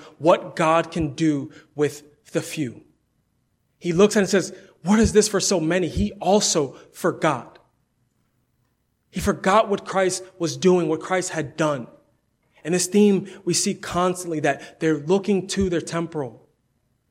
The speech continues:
As we see the disciples who were close to them, they forgot. And even going back a couple times,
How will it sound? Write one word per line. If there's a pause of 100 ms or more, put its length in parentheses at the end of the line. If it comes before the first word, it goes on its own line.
(220)
As
we
see
the
disciples
who
were
close
to
them,
they
forgot. (960)
And
even
going
back
a
couple
times,